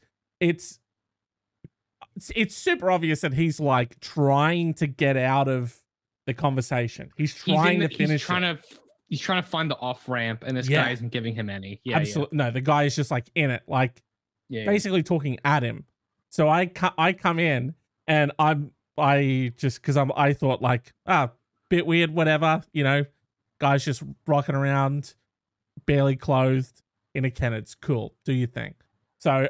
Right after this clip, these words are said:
Speaker 1: I,
Speaker 2: Mm-hmm.
Speaker 1: I come up behind him, like, stand in the queue, and I just pull up my phone 'cause I'm, I gotta look for, like, the fucking barcode thing that I gotta show the guy, and he's, like, desperately, like, waving me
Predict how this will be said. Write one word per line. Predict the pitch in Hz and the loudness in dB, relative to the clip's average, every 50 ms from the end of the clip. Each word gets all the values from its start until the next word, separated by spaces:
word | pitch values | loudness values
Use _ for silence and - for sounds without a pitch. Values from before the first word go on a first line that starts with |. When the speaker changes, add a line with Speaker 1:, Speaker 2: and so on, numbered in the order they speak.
| - | 0
Speaker 1:
I, | - 156 160 160 | 2 2 4 4
Speaker 2:
Mm-hmm. | 165 151 123 117 - - | 2 0 -4 -8 -6 0
Speaker 1:
I | 156 147 127 | 2 2 2
come | - - - - 190 156 | 2 2 0 2 2 2
up | 143 - - - 139 | 0 -2 -4 -8 0
behind | 131 151 123 139 175 180 160 | 0 2 4 4 4 2 2
him, | 139 127 | 2 2
like, | 127 135 131 - | 2 0 0 -2
stand | - - - 147 139 139 139 - | -4 -2 0 0 0 0 -2 -2
in | 147 139 131 | -2 -2 0
the | 123 117 - _ _ _ _ - | -2 -4 -6 _ _ _ _ -20
queue, | - - - 165 175 143 107 98 120 143 165 - _ _ _ _ _ _ - | -6 0 2 2 2 2 0 -2 -4 -6 -8 -10 _ _ _ _ _ _ 0
and | 151 151 151 | 2 4 4
I | 151 143 | 4 2
just | 135 - 151 - - | 2 0 -2 -2 0
pull | - 165 156 | 2 2 2
up | - - | 2 2
my | 135 135 | 2 0
phone | 123 - - 151 147 143 143 143 139 135 139 - _ _ _ _ _ _ _ _ | 2 2 2 2 4 4 2 2 2 0 0 -4 _ _ _ _ _ _ _ _
'cause | - 160 139 | -2 0 2
I'm, | 139 123 123 120 | 2 2 0 0
I | - 131 | 2 2
gotta | 127 127 123 | 2 2 2
look | 120 120 - | 0 -2 -2
for, | - | -4
like, | 123 120 113 | -4 -4 -2
the | - 131 | -2 -2
fucking | - - 127 - 120 120 | -2 -2 -2 -2 -4 -2
barcode | 113 123 123 127 - - 123 123 | 0 0 0 0 0 0 -2 0
thing | - 127 123 | 0 0 0
that | 120 120 | 0 0
I | 120 120 | 0 0
gotta | 123 123 | 0 -2
show | 117 - 131 120 | 0 -2 -2 -2
the | 123 120 | 0 0
guy, | 127 131 127 123 123 123 120 - _ _ _ _ _ _ _ | 0 2 2 2 2 0 -2 -6 _ _ _ _ _ _ _
and | 156 143 139 135 131 131 127 131 123 - _ _ _ _ | 0 2 4 4 4 2 2 0 -2 -4 _ _ _ _
he's, | - 165 180 180 147 - | 2 2 2 2 0 0
like, | 175 165 160 156 147 139 - - _ - 139 - | 2 4 4 4 4 2 -2 -8 _ -8 -4 0
desperately, | - 170 165 143 - - - 139 - - 151 147 | 0 0 0 0 -2 -4 -6 -6 -4 -2 -2 0
like, | 151 143 139 131 - | 2 2 0 0 -2
waving | 139 127 127 127 127 143 139 139 139 151 147 147 143 | -6 -6 -2 -2 0 0 0 -2 -2 -2 -2 -2 0
me | 139 139 139 139 139 131 135 135 | 0 0 0 0 0 -2 -2 -4